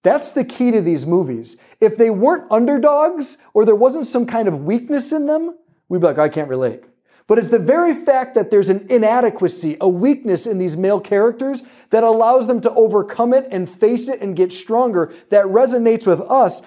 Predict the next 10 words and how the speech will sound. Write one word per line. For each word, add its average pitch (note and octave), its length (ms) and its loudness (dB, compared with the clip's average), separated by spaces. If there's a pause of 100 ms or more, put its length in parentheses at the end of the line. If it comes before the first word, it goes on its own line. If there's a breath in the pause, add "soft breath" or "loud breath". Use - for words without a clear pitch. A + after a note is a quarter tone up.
(120 soft breath)
that G3 120 2
maybe C#4+ 300 2
there's B3+ 200 0
something B3 340 -2
we G#3+ 100 -4
can A3 180 -2
do G#3+ 160 -2
with G#3 160 2
our A3+ 240 2
weakness. E3+ 720 -6